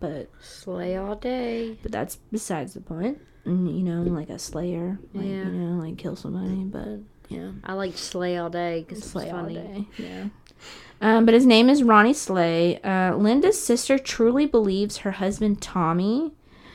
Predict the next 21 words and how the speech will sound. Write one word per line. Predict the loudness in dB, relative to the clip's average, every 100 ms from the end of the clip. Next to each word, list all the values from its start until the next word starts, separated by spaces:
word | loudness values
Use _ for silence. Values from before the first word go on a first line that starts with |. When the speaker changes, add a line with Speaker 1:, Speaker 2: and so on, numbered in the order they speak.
| -18 0
Speaker 1:
um, | 4 6 6
the | 4
cousin, | 6 4 6 6
I |
believe, | 6 8 6
is | 4
the | 2
one | 0 0
that | 0
mentioned | 0 0 -4
the | -4
father-in-law, | -6 -6 -6 -6 -6 -6
but | -6 0
her | 2
Speaker 2:
Mm-hmm. | 2
Speaker 1:
sister, | 0 0 2 2
Roberta, | 4 4 2 2 0 0 -6 -20 -20 -6
is | -4 0
pretty | 4 4
confident | 6 4 6 4 2 2
that | -2 -4